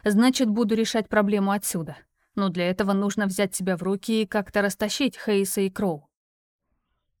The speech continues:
«Прекратите!» требую неожиданно громким голосом и делаю шаг по направлению к недружелюбно настроенным друг другу мужчинам. Хейс поворачивается и смиряет меня тяжелым взглядом.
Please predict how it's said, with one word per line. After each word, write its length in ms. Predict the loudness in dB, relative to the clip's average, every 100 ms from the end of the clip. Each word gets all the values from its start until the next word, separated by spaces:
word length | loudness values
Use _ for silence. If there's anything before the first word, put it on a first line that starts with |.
| _ _ _ 2
«Прекратите!» 800 | 4 8 8 6 4 2 0 -2 _ _ _
требую 380 | 2 4 4 2
неожиданно 520 | 2 0 0 0 0
громким 460 | 0 0 0 0 0
голосом 460 | 4 2 2 0 -2
и 160 | -2
делаю 340 | 2 2 2 0
шаг 260 | 0 -2
по 120 | 0
направлению 560 | -2 0 -2 0 0 0
к 120 | -2
недружелюбно 680 | 0 0 0 0 -2 -2 0
настроенным 580 | -2 -2 0 2 2 0
друг 160 | -4
другу 240 | -2 0 0
мужчинам. 540 | -2 -2 -4 -6 -12 _ _ _ _ _ -6
Хейс 220 | 0 0
поворачивается 840 | 0 2 4 2 0 -2 -2 0 -2
и 60 |
смиряет 520 | 0 0 2 4 2 2
меня 240 | 0 0
тяжелым 400 | -2 0 0 -2
взглядом. 500 | -2 -4 -4 -8 -14